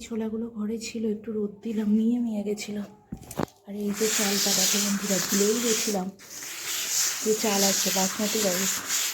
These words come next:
এই কালো কালো পোকা হয়ে গেছিলো, তাই একটু রোদ দিয়ে রাখবো, ভালো পেতে গেছে। তো ভুলো মন হলো, চলো, কাজের জিনিস ভুলে যাবো, অকাজের জিনিস মনে থাকে। আমার কথা না,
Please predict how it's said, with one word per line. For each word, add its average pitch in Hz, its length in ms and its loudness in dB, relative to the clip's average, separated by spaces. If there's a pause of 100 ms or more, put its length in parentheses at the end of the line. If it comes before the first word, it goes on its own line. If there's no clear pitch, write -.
(520)
এই 208 80 0 (140)
কালো 196 240 2
কালো 202 220 2
পোকা 196 300 2
হয়ে 214 200 4
গেছিলো, 185 320 2 (100)
তাই 196 140 0 (100)
একটু - 240 0
রোদ 196 220 2
দিয়ে 196 200 0
রাখবো, 175 280 -4 (840)
ভালো 190 280 -2
পেতে 185 300 -2
গেছে। - 240 -6 (840)
তো 208 80 -12 (160)
ভুলো 190 220 -2 (120)
মন 196 220 4
হলো, 220 180 0 (120)
চলো, 202 220 0 (720)
কাজের 196 340 -2
জিনিস 208 300 2
ভুলে 208 260 0
যাবো, 214 160 0 (300)
অকাজের 202 400 -6
জিনিস 208 280 0
মনে 196 240 -2
থাকে। 190 200 -8 (840)
আমার 220 260 0
কথা 214 260 2
না, 190 60 2